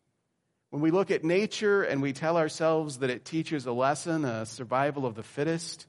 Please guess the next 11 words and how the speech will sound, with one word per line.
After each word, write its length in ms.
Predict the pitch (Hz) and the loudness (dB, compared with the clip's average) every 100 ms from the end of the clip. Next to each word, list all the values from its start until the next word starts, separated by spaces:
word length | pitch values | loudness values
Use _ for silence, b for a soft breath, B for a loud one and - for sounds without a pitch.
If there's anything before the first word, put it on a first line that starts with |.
| b b b b - | b b b b -8
that, 140 | 123 | -4
that 200 | 135 135 | -4 -4
the 80 | 131 | -6
strong 540 | - 160 165 170 165 | -4 2 4 4 2
should 360 | 160 - 175 185 | 0 -2 0 0
advance, 540 | 160 147 165 185 - | 0 0 2 0 -2
that 160 | 135 127 | -6 -4
the 80 | 123 | -2
weak 280 | 147 165 | 0 0
should 300 | - - 151 | -2 -6 -6
perish, 560 | - 147 165 214 208 - | -4 -2 0 0 -4 -10